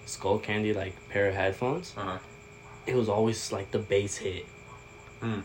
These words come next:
Speaker 1: The bass always hit.
Speaker 2: Yeah.
Speaker 1: And th-, they've always been so consistent with that.
Speaker 2: Really?
Speaker 1: So, um,
Speaker 2: I never even, like, hacked Skull Can-, like,
Speaker 1: you need,
Speaker 2: Yeah,
Speaker 1: definitely, if,
Speaker 2: definitely.
Speaker 1: honestly, bro, if you're trying to get some noise cancellation ones, check those out.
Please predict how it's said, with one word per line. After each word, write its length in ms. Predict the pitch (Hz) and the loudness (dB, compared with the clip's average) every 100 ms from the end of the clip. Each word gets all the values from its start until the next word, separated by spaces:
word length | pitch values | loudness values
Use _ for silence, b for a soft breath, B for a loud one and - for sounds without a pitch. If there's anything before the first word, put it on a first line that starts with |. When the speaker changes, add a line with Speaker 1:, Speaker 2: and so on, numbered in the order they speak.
| - | -2
Speaker 1:
The 80 | |
bass 340 | 104 110 113 117 | 2 6 6 6
always 460 | 98 113 113 110 | 2 4 6 4
hit. 260 | - 98 90 | 4 2 4
Speaker 2:
Yeah. 280 | 110 104 95 - - | 8 8 6 0 2
Speaker 1:
And 160 | 123 | 6
th-, 120 | 123 131 | 6 10
they've 220 | 127 127 | 10 12
always 260 | 117 131 120 | 12 12 10
been 140 | 123 | 4
so 180 | - 117 | 4 4
consistent 800 | 113 104 - 98 107 - 98 92 | 6 2 2 2 2 2 -2 -4
with 100 | 87 | -4
that. 200 | 85 - - | -6 -6 -6
Speaker 2:
Really? 280 | 95 98 117 117 | 0 4 2 0
Speaker 1:
So, 200 | - 110 104 - | 4 4 4 0
um, 180 | 117 107 | 2 6
Speaker 2:
I 100 | 120 | 8
never 220 | 135 135 117 | 8 8 8
even, 240 | 107 101 | 6 4
like, 200 | 90 87 - - | -2 -4 -8 -4
hacked 240 | 98 - | -2 -2
Skull 260 | - - 98 | -6 -6 -6
Can-, 140 | - - | -6 -8
like, 240 | 104 98 - - - - | -6 -6 -8 -12 -8 4
Speaker 1:
you 160 | 127 | 8
need, 300 | 139 143 - 117 | 10 8 4 0
Speaker 2:
Yeah, 200 | 101 123 | 0 4
Speaker 1:
definitely, 380 | 143 220 233 160 | 6 8 10 10
if, 80 | - | 8
Speaker 2:
definitely. 280 | - - | -2 4
Speaker 1:
honestly, 240 | 170 202 196 | 6 8 8
bro, 180 | 190 190 | 8 8
if 100 | 127 | 6
you're 80 | 127 | 2
trying 180 | 165 | 4
to 60 | 165 | 6
get 140 | 160 | 4
some 160 | 160 120 | 4 2
noise 200 | 104 127 | 4 2
cancellation 520 | 147 143 147 147 156 | 4 2 6 4 4
ones, 220 | 151 151 | 0 0
check 280 | - 117 127 | 0 2 4
those 220 | 117 113 | 4 4
out. 240 | 110 98 | 4 2